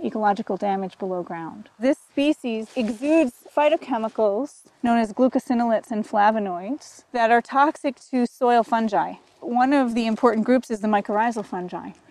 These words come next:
And when they're in the presence of garlic mustard, these important fungi are wiped out by this antifungal chemistry that the plant contains. And that slows down the growth of the native tree seedlings.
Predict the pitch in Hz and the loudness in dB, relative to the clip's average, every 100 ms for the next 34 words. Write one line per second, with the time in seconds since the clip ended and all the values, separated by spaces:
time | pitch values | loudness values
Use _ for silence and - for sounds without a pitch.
0 | - - _ 247 240 233 269 277 285 269 | -20 -20 _ 0 2 4 4 4 4 4
1 | 254 - 320 349 311 262 233 240 277 294 | 2 2 0 2 2 0 2 4 4 2
2 | 247 226 240 202 233 233 220 - - _ | -2 -4 -6 -6 -2 -2 -4 -14 -20 _
3 | _ _ 226 220 240 226 220 240 226 214 | _ _ -2 2 2 2 -2 0 2 2
4 | 202 196 190 202 190 - 196 190 185 185 | 2 -2 -2 -2 -2 -2 0 2 2 -2
5 | 185 - 202 196 - 190 185 185 214 202 | -2 -6 -6 -8 -8 -6 -4 -4 -6 -8
6 | 202 - 175 196 170 185 180 - 208 190 | -10 -10 -10 -8 -10 -10 -10 -6 -6 -4
7 | - 202 302 269 202 - _ _ 247 226 | -6 0 4 4 2 -6 _ _ -2 -2
8 | 214 247 285 277 - - 240 254 262 226 | 0 2 2 0 -12 -10 0 2 4 2
9 | 233 226 202 180 220 208 214 220 - - | 2 2 -2 -6 -2 2 2 0 -4 4
10 | 214 214 202 220 208 208 196 - 220 - | 6 6 2 -2 0 -2 -4 -6 -8 -6
11 | - - 196 - - | -10 -10 -12 -16 -20